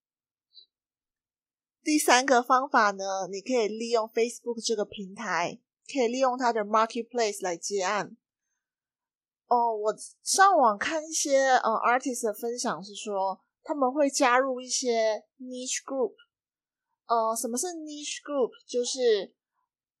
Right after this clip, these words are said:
例如说，呃，有一些社团，它可能是一些很爱好真笔画的人，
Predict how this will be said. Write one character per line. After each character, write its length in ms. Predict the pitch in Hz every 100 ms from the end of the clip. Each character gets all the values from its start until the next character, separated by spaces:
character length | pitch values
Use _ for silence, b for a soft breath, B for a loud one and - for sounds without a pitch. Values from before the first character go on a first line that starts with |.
| _ _ _ _
例 100 | 311
如 180 | 277 240
说， 520 | 254 233 226 220 220
呃， 340 | - 202 190
有 200 | 185 190
一 40 | 240
些 480 | 262 233 214 208 233
社 240 | - 247
团， 440 | 220 214 170 165
它 120 | 214 208
可 140 | 196
能 100 | 160
是 240 | - 220
一 60 | 202
些 140 | 226
很 120 | 220 190
爱 240 | - 208
好 400 | 233 220 202 185 - _ -
真 240 | 247 247
笔 160 | 226 175
画 280 | 233 190 170
的 80 |
人， 300 | 123 92 76